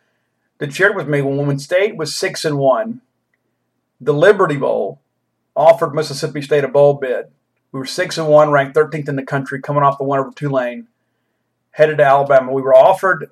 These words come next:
the Liberty Bowl then, and we turned it down,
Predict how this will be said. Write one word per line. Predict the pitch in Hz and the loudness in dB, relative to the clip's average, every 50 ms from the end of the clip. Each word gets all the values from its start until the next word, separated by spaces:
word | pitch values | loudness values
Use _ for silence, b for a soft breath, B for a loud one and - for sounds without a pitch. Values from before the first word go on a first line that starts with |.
| _ _ | _ _
the | 147 135 143 | -8 -6 0
Liberty | 143 151 165 165 170 160 147 | 2 2 4 4 2 0 0
Bowl | 139 131 120 120 123 123 - - - | 0 0 0 2 0 -2 -4 -6 -12
then, | 123 123 151 156 147 135 123 120 123 | -6 0 2 4 4 4 2 0 -4
and | 123 131 131 131 | -8 -10 -10 -8
we | 143 160 185 - | -6 -8 -8 -8
turned | - - 175 180 180 165 156 | -6 -2 -2 0 0 -2 -4
it | 151 139 - | -8 -4 -2
down, | 151 139 127 120 113 113 123 143 147 143 | 0 0 0 -2 -6 -8 -8 -10 -12 -14